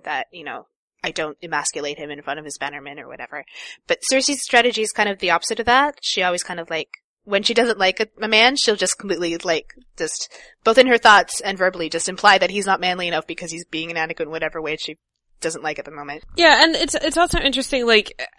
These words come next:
Speaker 2: Catelyn's, you know, like, parenting style with Robb, you can certainly
Speaker 1: Mm-hmm.
Speaker 2: contrast to, like, Cersei doesn't give any shits about, you know, embarrassing her children. It's all about if they're embarrassing her and how, how
Speaker 1: Mm-hmm.
Speaker 2: their actions relate to her, whereas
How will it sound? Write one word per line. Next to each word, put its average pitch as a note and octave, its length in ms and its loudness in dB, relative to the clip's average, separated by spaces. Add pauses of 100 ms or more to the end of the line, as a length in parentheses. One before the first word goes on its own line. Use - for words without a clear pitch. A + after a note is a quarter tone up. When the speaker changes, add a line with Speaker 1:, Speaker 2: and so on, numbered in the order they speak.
(160)
Speaker 2:
Catelyn's, A3 680 4
you G3+ 160 0
know, F3+ 160 4
like, F3+ 180 4
parenting F#3 400 -2
style D#3+ 460 2
with F3+ 340 -4
Robb, D#3 400 4 (240)
you F#3 120 -10
can F#3+ 160 -6
certainly F3+ 300 -4
Speaker 1:
Mm-hmm. - 120 -12
Speaker 2:
contrast F3 340 -2
to, G3+ 80 0
like, E3+ 220 0 (640)
Cersei D4 380 4
doesn't A#3+ 220 4
give G3+ 140 2
any F#3 160 2
shits F3+ 320 0
about, E3 380 2
you G3 160 -6
know, E3 160 -2
embarrassing E3 580 0
her D#3+ 120 -8
children. E3 520 -4 (140)
It's - 260 -2
all E3+ 220 2
about E3 300 2
if F3+ 140 -2
they're E3 160 2
embarrassing D#3 440 -4
her D3+ 220 -6
and D3 120 -8
how, D#3 260 -4 (100)
how C#3+ 480 -2
Speaker 1:
Mm-hmm. F3+ 120 -20
Speaker 2:
their E3+ 200 2
actions D#3 480 -2
relate D#3+ 300 -4
to D#3+ 80 -10
her, D#3+ 300 -2
whereas D#3 420 -2